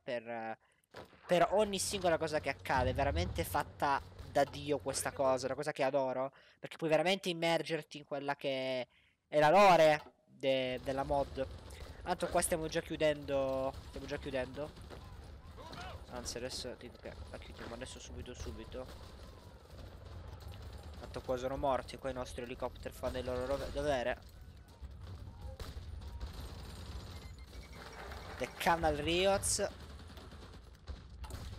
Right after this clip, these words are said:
Eh, Re-, Rally Canadians, così facciamo aiutare tutti. Ora nel frattempo volevo controllare,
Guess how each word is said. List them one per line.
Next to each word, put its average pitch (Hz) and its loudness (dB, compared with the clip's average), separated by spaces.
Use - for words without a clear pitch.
Eh, 139 6
Re-, 151 2
Rally 175 2
Canadians, 202 2
così 139 -6
facciamo 139 -4
aiutare 139 -2
tutti. - -4
Ora 165 2
nel 175 4
frattempo 147 -2
volevo 151 2
controllare, 135 0